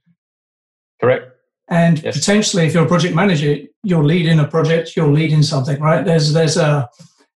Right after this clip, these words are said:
Speaker 2: expectation of performance there that has to be met.
Speaker 1: To, to even qualify to sit for the exam, that's a process in itself to, to
Speaker 2: Yeah.
Speaker 1: prove that you have,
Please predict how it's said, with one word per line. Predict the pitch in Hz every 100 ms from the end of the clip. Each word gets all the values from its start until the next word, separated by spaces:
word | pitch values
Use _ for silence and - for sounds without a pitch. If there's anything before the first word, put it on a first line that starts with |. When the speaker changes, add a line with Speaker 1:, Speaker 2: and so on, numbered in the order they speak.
| _
Speaker 2:
expectation | 190 196 214 214 185 180 - 165
of | 151 151 135 - _ _ _ _ _ _ _ _ _
performance | - - 170 170 202 -
there | - 214 - _
that | 185 156
has | 170
to | 185
be | 156 151
met. | 196 - _ _ _ _ _ _ _ _ _ _ -
Speaker 1:
To, |
to | 135 - 131
even | 123 117
qualify | 113 127 107 101 110 101
to | 98 -
sit | - - 156 -
for | 110
the | 90 87
exam, | 80 80 82 110
that's | 117 113
a | 110
process | - 95 - 92 95
in | 87
itself | - 104 92 95 -
to, | 143 -
to | 220
Speaker 2:
Yeah. | 165 139
Speaker 1:
prove | 98 95 92
that | 95 85
you | 98 92
have, | 90 90